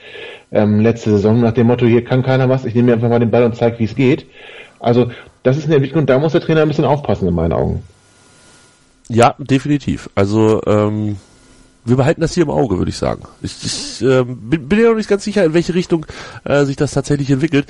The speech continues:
Speaker 2: Verstehe, dass du's ansprichst und dass du's auch kritisch siehst. Ähm, wir haben ja auch,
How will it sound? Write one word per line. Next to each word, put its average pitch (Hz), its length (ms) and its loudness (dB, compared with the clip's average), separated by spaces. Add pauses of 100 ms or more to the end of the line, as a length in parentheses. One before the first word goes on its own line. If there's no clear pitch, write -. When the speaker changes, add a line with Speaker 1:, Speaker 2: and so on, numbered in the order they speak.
(200)
Speaker 2:
Verstehe, 160 540 0 (300)
dass 139 260 -2
du's 139 300 -8 (120)
ansprichst 170 540 -4
und 131 80 -4
dass 123 120 -2
du's 127 160 -4
auch - 140 -2
kritisch - 360 -4
siehst. 170 280 -2 (440)
Ähm, 110 360 0
wir 98 160 2
haben 135 180 0
ja 170 160 2
auch, 127 300 0